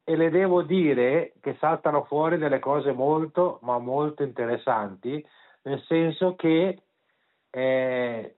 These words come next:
le persone che tante volte parlano, intendo politici, intendo giornalisti, intendo, eh, chiunque,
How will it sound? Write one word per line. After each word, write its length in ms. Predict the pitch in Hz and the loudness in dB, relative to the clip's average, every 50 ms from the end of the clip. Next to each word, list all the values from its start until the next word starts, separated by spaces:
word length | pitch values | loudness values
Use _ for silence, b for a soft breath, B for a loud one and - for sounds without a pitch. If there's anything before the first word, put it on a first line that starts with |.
| _ - | _ -8
le 160 | 127 143 143 | -4 -4 -4
persone 560 | - - 160 143 - - 185 185 170 165 147 | -2 -2 -2 -4 -2 0 0 2 2 2 0
che 140 | - 135 - | -2 -4 -2
tante 320 | - 151 151 143 - 156 | -2 -2 -2 -2 -2 0
volte 400 | 147 147 151 156 147 - 147 135 | 2 2 2 0 0 -2 -4 -2
parlano, 720 | - - 139 131 131 123 117 127 127 135 143 160 175 180 175 - | 0 2 2 2 2 0 0 -2 -2 0 0 0 0 -2 -4 -8
intendo 720 | 113 113 110 107 - 131 127 120 117 110 110 113 110 107 - | -10 -12 -12 -8 -4 -4 -4 -4 -4 -4 -4 -2 -4 -4 -4
politici, 640 | - 120 123 120 123 123 123 - 127 120 - - - | -4 -4 -2 -2 -2 -4 -4 -6 -8 -10 -10 -8 -6
intendo 800 | 127 123 120 117 113 - 123 117 113 113 107 107 110 110 110 104 | -6 -4 -6 -6 -6 -6 -6 -4 -4 -6 -6 -4 -4 -2 -2 -4
giornalisti, 720 | 101 107 113 110 113 117 113 113 117 117 113 - - - 120 | -4 -4 -4 -2 -2 -4 -4 -6 -6 -8 -10 -12 -10 -6 -4
intendo, 920 | 120 110 - - 120 117 113 110 113 107 110 110 107 107 107 104 104 101 B B B B B B B B | -4 -4 -4 -6 -6 -6 -6 -8 -10 -8 -6 -4 -2 -2 -2 -2 -4 -6 B B B B B B B B
eh, 720 | - 107 104 104 104 101 101 101 101 104 101 98 98 98 95 _ _ _ _ _ _ _ _ _ _ | -18 -14 -12 -10 -8 -8 -8 -8 -10 -10 -10 -12 -12 -14 -16 _ _ _ _ _ _ _ _ _ _
chiunque, 720 | _ - 135 127 110 104 101 - - 127 151 165 160 - | _ -6 -6 -4 -4 -6 -8 -6 -4 -2 -2 -2 -4 -6